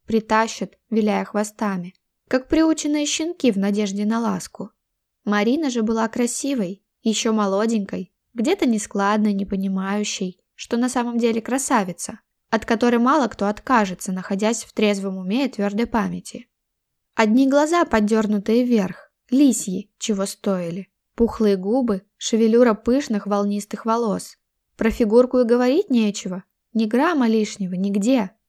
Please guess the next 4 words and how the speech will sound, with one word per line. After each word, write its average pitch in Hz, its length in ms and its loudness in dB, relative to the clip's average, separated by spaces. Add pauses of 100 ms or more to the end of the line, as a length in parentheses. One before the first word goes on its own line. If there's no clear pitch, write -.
(460)
Нет 339 360 2
откровенной 233 640 2
женской 202 420 -4
манкости, 196 720 -2